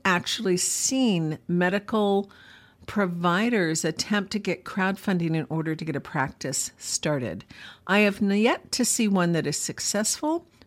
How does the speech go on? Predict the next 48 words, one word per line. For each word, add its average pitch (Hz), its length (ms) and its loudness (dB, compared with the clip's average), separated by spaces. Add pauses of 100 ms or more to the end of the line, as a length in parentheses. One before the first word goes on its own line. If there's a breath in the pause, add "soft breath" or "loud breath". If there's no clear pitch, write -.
but 320 100 -2
I 294 60 2
wanted 311 360 2
to 359 100 2
throw 330 260 0
that 311 160 0
out 320 240 0
there. 131 240 0
If - 180 -6
you're 254 280 2
thinking 277 420 0
outside 247 500 2
the 233 60 -2
box 254 460 0
and 202 140 2
you 226 180 4
have 240 320 0
an 220 220 -2
idea 226 760 -2 (500 loud breath)
that 214 200 2
you 208 340 2
think 208 420 0
you 190 80 2
can 180 280 -2
get 165 300 -4
going 165 500 0
even 147 340 -2
further, 226 480 2
then 175 240 0
that 156 320 0
is 151 380 -2 (360 loud breath)
one 160 320 2
way 135 500 0
to 143 220 0
do 135 280 0
it. 92 180 -2 (500)
But 180 180 4
again, 170 600 4
I 170 120 2
don't 175 400 0
know 170 120 2
of 151 120 0
anybody 147 360 0
who's 151 300 -4
been 139 180 -6
successful 131 640 -6
with - 160 -14
that. 85 240 -14